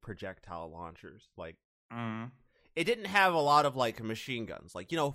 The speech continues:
Speaker 1: fully automatic weapons. They didn't have a lot of those in Borderlands two,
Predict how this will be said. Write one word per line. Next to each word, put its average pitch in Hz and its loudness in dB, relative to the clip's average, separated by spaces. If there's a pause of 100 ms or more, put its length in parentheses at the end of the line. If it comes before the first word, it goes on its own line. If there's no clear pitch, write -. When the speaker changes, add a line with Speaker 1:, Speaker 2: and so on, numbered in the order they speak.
Speaker 1:
fully 156 0
automatic 127 2
weapons. 127 -8
They 117 -4
didn't 117 -8
have 120 -4
a 135 -4
lot 139 0
of 139 -10
those 143 -6
in 143 -12
Borderlands 143 -10 (180)
two, 175 -8